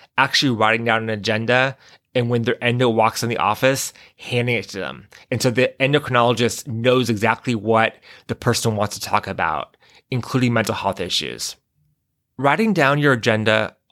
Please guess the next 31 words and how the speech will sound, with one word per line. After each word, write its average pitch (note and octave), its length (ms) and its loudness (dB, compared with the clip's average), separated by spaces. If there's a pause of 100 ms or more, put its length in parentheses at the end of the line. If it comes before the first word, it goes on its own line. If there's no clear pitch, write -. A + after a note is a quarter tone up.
also C#3+ 320 2
helps B2 520 -2
you A#2 380 2 (380)
be A#2+ 140 2
very C3+ 300 4
clear A#2+ 320 0
about G#2+ 280 0
what G#2 320 0
it A2 120 0
is G2+ 200 -2
you G#2 120 -4
want F#2 240 -6
to E2 40 -12
say. - 540 -10 (500)
I B2+ 80 2
know C3 200 4
that C3+ 180 2
when A#2+ 220 0
we're A2+ 340 4 (100)
in B2 160 2
a G#2+ 180 2
rush A2 380 0
situation, A#2 640 0
especially A#2 420 -2
with G#2+ 140 -2
the G#2+ 80 -2
doctor, A2 600 0 (340)
sometimes C#3+ 760 0
we A2+ 100 0
get G2 120 -6
frazzled G#2+ 680 -2